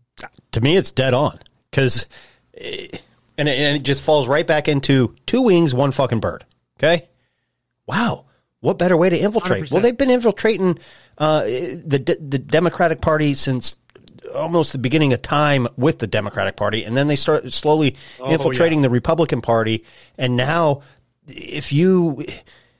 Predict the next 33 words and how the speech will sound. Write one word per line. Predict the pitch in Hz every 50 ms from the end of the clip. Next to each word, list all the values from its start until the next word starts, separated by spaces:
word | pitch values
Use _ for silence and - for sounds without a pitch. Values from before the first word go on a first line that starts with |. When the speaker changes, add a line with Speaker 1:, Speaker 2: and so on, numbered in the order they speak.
| _ _ _ _ _ _ - 127 - _ _ _ _ _ _ _ _ _ -
Speaker 1:
there's | 147 165 202 240 302
a | 285
lot | 302 233 240 220
of | 160 123
times | - - 208 240 247 214 113 120
it's | 135 147 190 247 - -
hard | - 247 247 226
to | 156 -
tell, | - - 240 254 - -
hey, | 170 190
which | - 160 - 190 226 - -
side | - - 294 277 190
are | 185 202
you | 214 214 214
really | 175 185 220 220 160 135
on? | 185 247 254 - - - _
Because, | - 120 - 139 135 135 117 - - - - _ _ _ _ _
you | - 160
know, | 165 143 135 135 - - - _ _ - 147 156 - - - -
with | 139 127 143 143 -
Trump, | - - - 175 190 240 254 - - - _ _ _ _ _ _ _ _ _ _ _ _ _ _ _ _ _ _ _ _ _ -
when | 135 127 143 143
he | 135 202 202
said | - - 208 208 196
something, | - 220 214 208 - 220 214 202 - - -
he, | - 175 160 151 160 175 190 196 170 - - - - _ _ _ _ _ _ 143 - _ _ _ _ _ -
nine | 175 165 160 180 214 233 240
times | - 180 202 202 202 180
out | 180 165
of | 147 131
ten, | - 165 165 156 151 151 143 - _ -
it | 120 120
happened. | 120 123 120 95 - - -